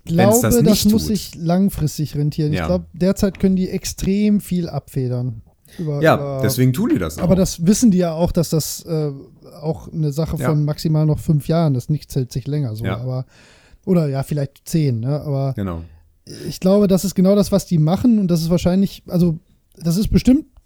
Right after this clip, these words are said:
Speaker 2: gepokert, aber ich glaube, das ist nur mäßig hochgepokert, wenn du jetzt gerade deinen Einsatz immer wieder reinkriegst,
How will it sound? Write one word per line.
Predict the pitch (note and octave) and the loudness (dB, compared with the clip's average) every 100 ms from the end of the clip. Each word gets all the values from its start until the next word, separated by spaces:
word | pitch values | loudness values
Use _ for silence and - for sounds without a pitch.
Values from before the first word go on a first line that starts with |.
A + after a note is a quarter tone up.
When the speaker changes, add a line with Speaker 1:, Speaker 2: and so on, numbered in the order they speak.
| D3+ | -2
Speaker 2:
gepokert, | F#3+ - G#3 C4+ C#4+ C#4 - | 0 4 6 4 2 0 2
aber | F#3+ | 0
ich | F3+ | 2
glaube, | G3+ A3 | 2 4
das | G#3+ F3 | 2 0
ist | G3+ - | -2 2
nur | F#3+ G3 | 4 4
mäßig | F3+ E3+ A3 A#3+ A3+ | 4 2 2 0 -2
hochgepokert, | G3+ A3 A3+ G3+ - A3 A3+ G#3+ - _ _ _ - | 0 -2 -4 -4 -2 -2 -4 -8 -10 _ _ _ 0
wenn | F#3 | 4
du | F#3 | 4
jetzt | F#3 - | 4 -2
gerade | F#3 G3+ F#3+ | -2 0 0
deinen | F#3 F3+ | 0 0
Einsatz | E3 G#3+ G3+ - | -2 0 0 0
immer | G#3+ G#3 | 0 0
wieder | F#3 F3 D#3+ | 0 0 0
reinkriegst, | F#3 A#3 A3+ E3+ G#3 - | 2 2 2 0 -2 -6